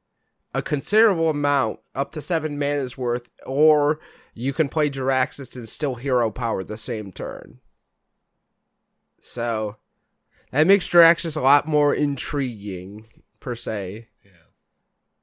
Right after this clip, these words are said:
Speaker 1: It's also a three mana healed up to fifteen.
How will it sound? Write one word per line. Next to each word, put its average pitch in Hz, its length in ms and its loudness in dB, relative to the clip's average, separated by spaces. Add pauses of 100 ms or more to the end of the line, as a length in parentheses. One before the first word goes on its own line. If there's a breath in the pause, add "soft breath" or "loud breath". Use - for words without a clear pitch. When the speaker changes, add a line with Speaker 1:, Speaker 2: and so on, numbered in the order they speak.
(300 soft breath)
Speaker 1:
It's - 100 -6
also 175 300 4
a 147 40 4
three 147 300 0
mana 143 300 0
healed 143 680 -6
up - 240 -8
to 147 80 -8
fifteen. 156 760 -6